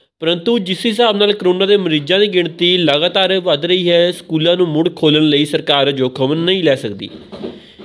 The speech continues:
ਇਨ੍ਹਾਂ ਵਿਦਿਆਰਥੀਆਂ ਲਈ ਖੁੱਲ੍ਹਣਗੇ ਸਕੂਲ। ਪੰਜਾਬ ਸਰਕਾਰ ਵੱਲੋਂ ਵਿਦਿਆਰਥੀਆਂ ਨੂੰ ਕਰੋਨਾ ਵੈਕਸੀਨ ਵੀ ਲਗਾਈ ਜਾ ਰਹੀ ਹੈ।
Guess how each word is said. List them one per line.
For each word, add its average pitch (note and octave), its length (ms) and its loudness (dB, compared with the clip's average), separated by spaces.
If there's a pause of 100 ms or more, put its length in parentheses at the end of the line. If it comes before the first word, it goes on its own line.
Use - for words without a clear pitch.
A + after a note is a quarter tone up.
(160)
ਇਨ੍ਹਾਂ G3 280 0
ਵਿਦਿਆਰਥੀਆਂ A3 520 0
ਲਈ G#3 220 4
ਖੁੱਲ੍ਹਣਗੇ F3 500 0
ਸਕੂਲ। A#2+ 440 -6 (560)
ਪੰਜਾਬ D3+ 400 0
ਸਰਕਾਰ A#3 340 2
ਵੱਲੋਂ G#3+ 340 4
ਵਿਦਿਆਰਥੀਆਂ E3 560 0
ਨੂੰ G3+ 240 -2
ਕਰੋਨਾ F3+ 360 2
ਵੈਕਸੀਨ F3+ 380 0
ਵੀ F3 260 4
ਲਗਾਈ D#3 340 2
ਜਾ C3+ 220 2
ਰਹੀ E3+ 200 0
ਹੈ। F3 220 -2